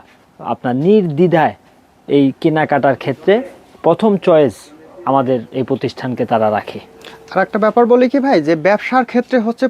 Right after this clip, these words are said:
Speaker 2: প্রথম হচ্ছে বিশ্বস্ততা।
Speaker 1: জি।
Speaker 2: আর সেক্ষেত্রে আমি যতটা জানি যে হাসান ব্যাগ হাউস হচ্ছে বিগত বহু বছর ধরে চকবাজারে ব্যবসা করে আসতেছে।
Speaker 1: জি।
Speaker 2: সেক্ষেত্রে আপনাদের সাথে যারা ব্যবসা করবে,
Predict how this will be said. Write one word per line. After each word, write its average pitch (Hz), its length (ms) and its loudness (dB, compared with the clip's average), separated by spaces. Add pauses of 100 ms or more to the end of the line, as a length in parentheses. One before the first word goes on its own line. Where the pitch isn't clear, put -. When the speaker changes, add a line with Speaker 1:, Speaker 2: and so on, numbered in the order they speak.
Speaker 2:
প্রথম 220 320 0
হচ্ছে 254 160 2 (100)
বিশ্বস্ততা। 185 600 -2 (160)
Speaker 1:
জি। 113 100 2 (420)
Speaker 2:
আর 175 80 4 (100)
সেক্ষেত্রে 247 420 2 (180)
আমি 214 120 4 (100)
যতটা 254 280 2 (120)
জানি 190 220 4 (100)
যে 254 60 4 (120)
হাসান 233 320 2 (100)
ব্যাগ 185 240 4
হাউস 196 200 2 (240)
হচ্ছে 196 280 -2 (220)
বিগত 180 340 0 (340)
বহু 254 180 4 (100)
বছর 233 220 2 (100)
ধরে 233 160 4 (540)
চকবাজারে 247 540 4
ব্যবসা 196 260 0
করে 147 120 0 (100)
আসতেছে। 123 400 -10
Speaker 1:
জি। 98 60 -12 (540)
Speaker 2:
সেক্ষেত্রে 214 360 2 (280)
আপনাদের 226 360 0
সাথে 277 240 0
যারা 214 200 2
ব্যবসা 175 320 0
করবে, 240 180 2